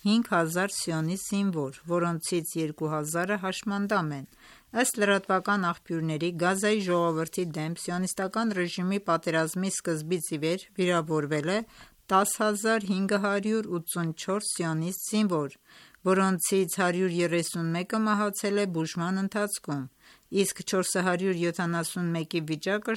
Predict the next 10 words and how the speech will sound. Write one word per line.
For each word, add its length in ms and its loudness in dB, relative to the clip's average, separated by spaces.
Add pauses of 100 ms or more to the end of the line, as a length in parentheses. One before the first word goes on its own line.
(100)
շատ 300 -4
ծանր 340 0
է։ 100 -6 (460)
Թերթը 400 0
գրել 320 2
է. 80 2 (160)
"Վիրավոր 480 4
զինվորների 640 2
փաստացի 640 0
թիվը, 360 -2